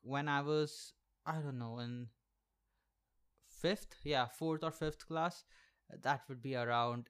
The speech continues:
uh, how old was I in fourth or fifth class? See, I don't like this live mathematics session where I subtract my age and the class.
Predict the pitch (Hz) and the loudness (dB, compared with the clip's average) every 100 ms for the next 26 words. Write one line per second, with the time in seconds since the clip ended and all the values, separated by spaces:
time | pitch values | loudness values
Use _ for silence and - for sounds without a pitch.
0 | _ 117 120 120 117 117 - 170 175 139 | _ -4 -2 0 -2 -6 0 0 0 -4
1 | 135 127 131 123 - - 123 117 120 123 | -8 -8 -6 -6 -8 -8 -8 -6 -8 -10
2 | 113 - 135 165 160 156 175 180 151 139 | -12 -10 -8 -8 2 4 4 2 2 0
3 | 139 - 120 113 127 120 113 - 120 117 | -2 -2 2 4 4 4 2 2 0 0
4 | - 123 - 120 - 123 113 113 - 117 | 0 -6 -4 -4 -4 -4 0 0 -2 -8
5 | 117 113 120 120 113 113 113 117 113 - | -4 -2 0 -2 -2 -4 -6 -6 -8 -4
6 | 117 113 120 | -2 -2 -4